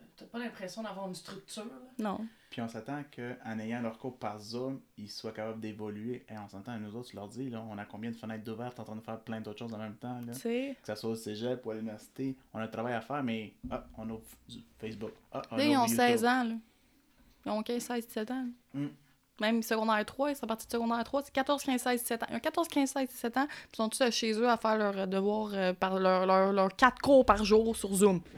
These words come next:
Speaker 2: Niaise-, niaise-moi,
Speaker 1: Par
Speaker 2: là.
Speaker 1: motivation. Tu sais, je veux dire, je savais pas... Euh, j'avais pas s-, faut avoir beaucoup de volonté puis de motivation, je
Speaker 2: Ben
Speaker 1: pense.
Speaker 2: oui.
Speaker 3: Puis à l'autre bout de l'espectre, ben, t'as les aînés. Vous avez des, des, le droit de sortir, vous avez plus le droit de sortir.
Speaker 2: Ouais, c'est ça.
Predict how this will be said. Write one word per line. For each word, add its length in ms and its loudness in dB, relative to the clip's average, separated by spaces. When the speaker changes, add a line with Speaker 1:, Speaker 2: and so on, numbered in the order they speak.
Speaker 2:
Niaise-, 220 -2
niaise-moi, 460 6
Speaker 1:
Par 120 6
Speaker 2:
là. 100 8
Speaker 1:
motivation. 560 0
Tu 100 -10
sais, 60 -6
je 80 -10
veux 60 -14
dire, 80 -12
je 80 -8
savais 280 -6
pas... 60 2
Euh, 260 -4
j'avais 160 -4
pas 120 -16
s-, 240 -18
faut 120 -8
avoir 240 -4
beaucoup 240 -6
de 20 -6
volonté 380 -6
puis 120 -14
de 60 -10
motivation, 580 -10
je 60 -8
Speaker 2:
Ben 120 -2
Speaker 1:
pense. 80 0
Speaker 2:
oui. 280 -2
Speaker 3:
Puis 120 -4
à 60 -2
l'autre 160 -4
bout 120 -8
de 40 -10
l'espectre, 420 -8
ben, 120 -6
t'as 100 -6
les 180 -6
aînés. 300 -4
Vous 160 -10
avez 220 -4
des, 480 -4
des, 280 -8
le 200 -2
droit 160 -6
de 60 -10
sortir, 280 -10
vous 100 -6
avez 100 -4
plus 100 -14
le 60 -10
droit 100 -6
de 40 -14
sortir. 300 -4
Speaker 2:
Ouais, 60 -4
c'est 80 -6
ça. 240 -6